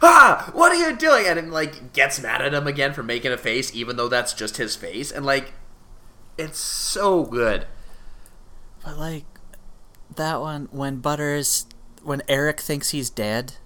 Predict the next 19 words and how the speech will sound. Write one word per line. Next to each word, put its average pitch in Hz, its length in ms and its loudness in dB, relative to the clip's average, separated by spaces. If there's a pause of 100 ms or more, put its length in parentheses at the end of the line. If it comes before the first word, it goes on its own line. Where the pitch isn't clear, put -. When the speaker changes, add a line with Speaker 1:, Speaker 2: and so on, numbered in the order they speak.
Speaker 2:
because 127 260 -4
all 113 140 0
the 120 80 2
kids 123 240 -2
are 123 100 -2
ignoring 117 520 -2
him, 143 320 -2
but 127 240 0
Butters 131 360 0
wasn't 135 340 -2
there 113 280 -2
that 139 280 0
day. 151 380 -4
Speaker 1:
<laughs> - 60 -14 (640)
Speaker 2:
So 156 200 2
then 147 220 2
they 147 100 2
just 151 280 2
spend 143 520 2